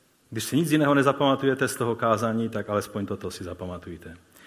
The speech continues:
Bylo lepší být Mojžíšem v koši uprostřed krokodýlu na řece Nilu,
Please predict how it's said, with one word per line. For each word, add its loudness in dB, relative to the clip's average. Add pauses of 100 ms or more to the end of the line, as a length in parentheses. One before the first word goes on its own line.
(720)
Bylo 10
lepší 8
být 8
Mojžíšem 6
v -4
koši 4 (800)
uprostřed 4
krokodýlu 6 (220)
na 0
řece 4
Nilu, 2